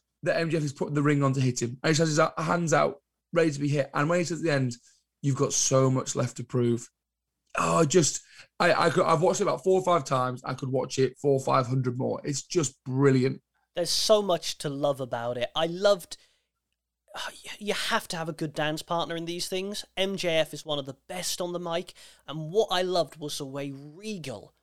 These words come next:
Speaker 2: was just looking at him, this mix of curiosity and intrigue and respect and fear, but also, I, I, I just, astonishing, just astonishing. And what I love is that Regal came back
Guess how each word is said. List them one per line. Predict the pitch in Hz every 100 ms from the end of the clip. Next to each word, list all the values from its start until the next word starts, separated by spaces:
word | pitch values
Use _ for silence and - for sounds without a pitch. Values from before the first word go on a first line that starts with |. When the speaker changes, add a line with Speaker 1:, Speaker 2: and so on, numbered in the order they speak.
| _ - - _
Speaker 2:
was | 180 175
just | - - 254 240 -
looking | 170 170 214 - 175 147
at |
him, | 143 120 117
this | 156 165
mix | 170 202 - -
of | -
curiosity | - - 196 185 180 185 185 180 165 131
and | 135 139 -
intrigue | 180 190 175 - 160 127 117 131
and | 131 - _ 143
respect | 156 - - - 202 - - -
and | 147 139 _ _
fear, | 214 220 180 127 120
but | 156 151 190
also, | 220 214 - 135 113 - _ _ _ -
I, | 180 180 202 165 -
I, |
I | 208
just, | 220 - _ _ _
astonishing, | - - - - 226 185 - - _ -
just | 247 233 - 180
astonishing. | - - 196 190 160 - -
And | 185 208 214
what | 294
I | 247
love | 226 233 175
is | 160
that | 156
Regal | 160 233 - 151
came | - 190 180
back | 165 131 -